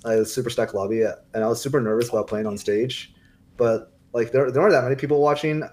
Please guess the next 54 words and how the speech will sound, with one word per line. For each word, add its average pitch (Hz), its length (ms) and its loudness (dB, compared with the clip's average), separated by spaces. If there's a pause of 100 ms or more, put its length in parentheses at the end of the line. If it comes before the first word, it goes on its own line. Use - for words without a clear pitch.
(140)
I 120 80 -2
think 131 100 0
'cause, 135 100 0
like, 120 160 0
people 123 220 0
are, 120 180 4
like, 110 220 0
watching, 107 320 -4
like, 104 160 -4
the 101 80 -2
other 101 160 -2
games, 107 220 -4
like, 101 100 -4
maybe 101 160 -8
the 98 120 -4
Brooklyn 98 420 -8
game, 107 200 -4
'cause 104 160 -6
he 101 60 -10
was, 98 100 -8
like, 101 120 -4
in 98 60 -8
a - 20 -8
game 98 160 -8
with, - 120 -20
with 101 240 -6
Flancy. 120 500 -6 (720)
Um, 104 320 -4
so 104 560 -2 (100)
I 110 80 -2
was, 143 100 2
like, 160 100 2
super 123 200 -6
nervous 117 220 -2
for 104 80 -6
that. 101 320 -4
And 113 100 -6
then 110 140 -4
going 123 200 0
into 131 220 -2
day 113 220 0
three, 107 380 -4
which 107 140 -2
was 101 140 -14
the 101 100 -8
final 101 220 -10
day, 117 320 -2 (560)
uh, 110 60 -6
I 110 160 -2
actually 190 220 2
wasn't, 135 240 0
like, 113 200 -4 (240)
super 120 240 -6
nervous. 139 500 0